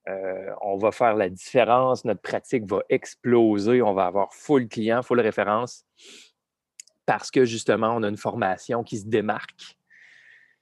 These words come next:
Mais au final, euh, ça devient un peu un, un cycle de dépendance, si on peut dire.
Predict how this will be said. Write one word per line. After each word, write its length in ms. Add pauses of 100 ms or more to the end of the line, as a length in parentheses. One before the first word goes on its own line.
(720)
Mais 120
au 140
final, 680 (140)
euh, 640
ça 240
devient 480
un 180
peu 400
un, 680 (460)
un 200
cycle 420
de 120
dépendance, 760
si 260
on 80
peut 160
dire. 360